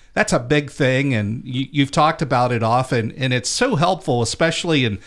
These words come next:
something that was accomplished this past weekend for, uh, for you and the Drug Task Force here. That's an operation in Du Bois.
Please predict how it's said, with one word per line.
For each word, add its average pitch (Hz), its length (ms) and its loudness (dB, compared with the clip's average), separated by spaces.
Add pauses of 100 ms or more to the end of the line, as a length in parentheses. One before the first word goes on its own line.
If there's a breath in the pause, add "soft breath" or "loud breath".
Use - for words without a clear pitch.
(260 soft breath)
something 165 440 2
that 135 180 2
was 123 140 -2
accomplished 143 680 -2
this 127 160 -2
past - 400 -2
weekend 120 540 0
for, 117 480 -2
uh, 104 180 -2
for 123 220 -6
you 131 300 2
and 113 120 0
the 110 60 -2
Drug 123 300 -2
Task 127 360 0
Force 123 360 -2
here. 123 200 0
That's 113 360 -4
an 117 80 -6
operation 117 600 -2
in 110 120 -2
Du 117 120 -4
Bois. 113 260 -2